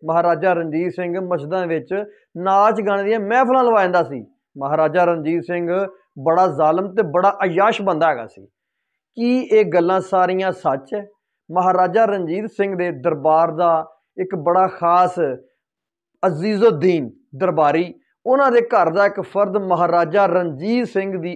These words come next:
ਅਸਲੀਅਤ ਕੀ ਹੈ, ਸੱਚ ਕੀ ਹੈ, ਉਸ ਦੇ ਬਾਰੇ ਦੱਸ ਰਿਹਾ ਹੈ।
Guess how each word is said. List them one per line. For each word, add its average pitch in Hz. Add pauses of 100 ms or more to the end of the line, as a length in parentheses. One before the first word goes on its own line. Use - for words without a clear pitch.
(140)
ਅਸਲੀਅਤ 185
ਕੀ 208
ਹੈ, 165 (360)
ਸੱਚ 202
ਕੀ 202
ਹੈ, 190 (300)
ਉਸ 156
ਦੇ 190
ਬਾਰੇ 190
ਦੱਸ 185
ਰਿਹਾ 208
ਹੈ। 196